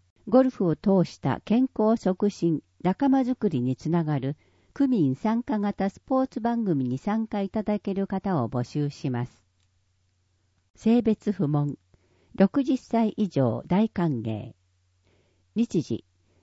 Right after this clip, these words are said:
五月から十月、一組四回、四日レッスン。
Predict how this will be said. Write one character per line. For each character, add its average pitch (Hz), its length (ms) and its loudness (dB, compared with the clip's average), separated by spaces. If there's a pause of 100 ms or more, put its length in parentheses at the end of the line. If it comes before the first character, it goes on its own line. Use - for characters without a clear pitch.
五 269 120 4
月 254 280 -2
か 156 160 0
ら 131 120 2
十 202 280 2
月、 185 480 -4 (240)
一 - 240 0
組 131 320 0
四 185 220 2
回、 - 360 -8 (380)
四 160 180 2 (160)
日 220 160 -6 (160)
レ 160 120 2
ッ - 20 0
ス - 260 -8
ン。 101 180 -8